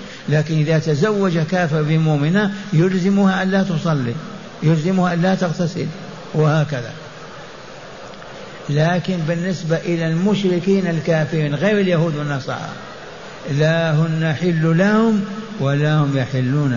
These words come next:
لهم. لا المؤمنة تحل لكافر ولا الكافر يحل للمؤمنة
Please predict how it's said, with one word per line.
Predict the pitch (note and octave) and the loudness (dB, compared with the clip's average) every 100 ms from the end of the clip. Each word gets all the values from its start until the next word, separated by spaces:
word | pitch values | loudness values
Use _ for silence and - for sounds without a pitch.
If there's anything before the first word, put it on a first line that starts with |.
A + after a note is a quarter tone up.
| A#2 | -2
لهم. | A#2 A#2 C3 - - - - - - - - - - - - - - - - F3+ | -4 -4 -6 -6 -10 -14 -16 -16 -16 -16 -16 -16 -16 -16 -16 -16 -16 -16 -8 0
لا | C#3+ D#3 D#3 | 2 4 4
المؤمنة | D3+ E3 E3+ D#3 D3+ | 2 4 2 2 2
تحل | C#3+ D#3 C3 F3 D3+ C#3+ | 2 0 2 2 2 2
لكافر | D3 E3+ F3+ G3 F#3+ G3+ - - | 2 2 2 4 2 0 -4 -6
ولا | C#3+ D#3+ D#3 | 0 2 2
الكافر | D3+ F3 D#3+ D#3 | 0 0 0 2
يحل | D3+ C#3 D#3+ E3 | 2 2 0 -2
للمؤمنة | C#3 C3+ C#3 E3 D#3 C#3+ C3+ | 0 0 0 2 2 2 -2